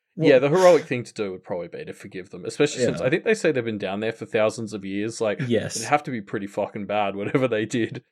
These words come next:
Speaker 2: Yeah.
Speaker 1: um, for you to still talk about keeping them in prison. Um, anyway, yeah, so, so sorry, a-, as you sort of said, Etrigan is kind of taking, um, uh, Sandman th-, on this sort of cynic route, but eventually,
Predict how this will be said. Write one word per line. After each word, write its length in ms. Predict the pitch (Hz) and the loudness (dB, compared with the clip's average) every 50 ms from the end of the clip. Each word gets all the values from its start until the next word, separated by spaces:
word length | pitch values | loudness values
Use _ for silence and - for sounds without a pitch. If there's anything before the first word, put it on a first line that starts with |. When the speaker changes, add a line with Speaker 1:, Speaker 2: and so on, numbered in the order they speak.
| _ _ - - _ _ | _ _ -20 -20 _ _
Speaker 2:
Yeah. 320 | - 120 110 104 104 101 | 2 4 4 4 2 2
Speaker 1:
um, 220 | 101 98 98 98 98 _ _ _ _ _ _ _ | -2 -4 -6 -8 -12 _ _ _ _ _ _ _
for 160 | _ - - 113 | _ -6 -4 -2
you 160 | 104 104 98 | -2 0 0
to 200 | 104 104 98 101 _ _ _ _ _ _ _ _ - | 0 0 0 -4 _ _ _ _ _ _ _ _ -14
still 280 | - - - 120 104 | -14 -2 -2 -2 -2
talk 260 | - - 110 104 - | 0 0 -2 -2 0
about 220 | - 101 95 80 - | 0 -2 -2 -2 -2
keeping 300 | - 110 101 82 90 92 | -4 -4 -4 -4 -8 -10
them 100 | 90 92 | -10 -12
in 140 | 90 95 - | -12 -12 -8
prison. 400 | - 110 98 95 92 92 90 _ _ _ _ _ _ _ _ - | -6 -6 -6 -6 -8 -14 -16 _ _ _ _ _ _ _ _ -2
Um, 340 | 107 101 95 92 92 92 _ _ _ _ _ _ _ _ _ | 0 2 2 0 -2 -4 _ _ _ _ _ _ _ _ _
anyway, 360 | 151 147 139 120 104 98 92 | 2 2 4 2 0 -2 -2
yeah, 160 | 113 120 98 - | -2 -2 -2 -2
so, 300 | - - 135 131 127 - | 0 4 4 4 4 4
so 160 | - - 135 | 0 -6 -2
sorry, 240 | - 185 175 156 - | 2 4 4 6 6
a-, 180 | 143 151 - | 4 4 4
as 100 | 160 147 | 4 2
you 60 | 143 | 0
sort 180 | 131 - 113 107 | -2 -4 -6 -6
of 60 | 101 | -2
said, 180 | - 123 120 - | 0 0 0 2
Etrigan 420 | 135 143 - - 156 151 143 123 120 | 0 -2 -2 -2 -2 0 0 -2 -2
is 100 | 110 - | -6 -4
kind 220 | - 127 117 113 | -4 -2 -2 -2
of 60 | 110 | -2
taking, 520 | - 135 120 120 117 123 120 117 113 107 - _ _ _ _ _ _ _ _ - | 2 2 2 2 2 -2 -4 -4 -6 -8 -10 _ _ _ _ _ _ _ _ 0
um, 500 | 113 107 107 104 104 98 98 95 95 - _ _ _ _ _ _ _ _ | 2 4 4 4 2 0 -2 -6 -8 -12 _ _ _ _ _ _ _ _
uh, 300 | 123 120 113 107 104 104 | -2 0 2 2 2 0
Sandman 460 | 104 - 131 120 117 113 113 110 104 | -2 0 0 0 0 0 0 -2 -2
th-, 100 | 101 - _ _ _ _ | -4 -8 _ _ _ _
on 120 | 113 107 | -8 -6
this 120 | 107 101 - | -6 -6 -6
sort 120 | - 101 | -8 -8
of 80 | 98 - | -8 -6
cynic 320 | - - 175 180 170 - | -4 -4 -4 -4 -2 0
route, 240 | 170 165 160 151 - | 2 2 2 2 2
but 100 | - 131 | 2 2
eventually, 680 | - 147 151 156 - - 156 151 143 139 131 127 - | 4 2 0 0 2 4 6 6 6 6 2 0 -2